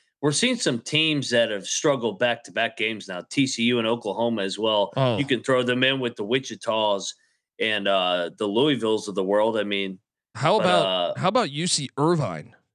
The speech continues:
Speaker 2: taking down
Speaker 1: Yes.
Speaker 2: Oregon in Eugene?
Speaker 1: By, what, thirty-five? I mean,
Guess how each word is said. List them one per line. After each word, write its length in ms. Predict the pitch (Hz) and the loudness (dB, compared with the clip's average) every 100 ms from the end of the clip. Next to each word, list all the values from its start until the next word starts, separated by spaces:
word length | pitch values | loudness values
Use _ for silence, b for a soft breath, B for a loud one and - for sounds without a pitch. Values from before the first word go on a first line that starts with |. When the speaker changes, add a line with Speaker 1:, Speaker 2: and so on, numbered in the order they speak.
| _ | _
Speaker 2:
taking 340 | - 160 175 151 | 0 2 0 2
down 220 | 147 135 | 2 2
Speaker 1:
Yes. 160 | 113 143 | 0 2
Speaker 2:
Oregon 600 | 165 175 143 104 98 135 - | 4 4 0 -4 -8 -12 -2
in 220 | 156 175 | 0 0
Eugene? 760 | 175 151 131 160 156 117 73 - _ _ _ _ | 0 0 0 2 2 -2 -8 -20 _ _ _ _
Speaker 1:
By, 220 | 113 117 95 - _ _ - | -2 -2 -2 -12 _ _ -2
what, 260 | 131 - - | 0 0 0
thirty-five? 720 | 123 123 - 110 113 165 165 | 0 0 -2 -2 0 -2 -4
I 100 | - | -8
mean, 300 | 107 107 104 | -6 -6 -6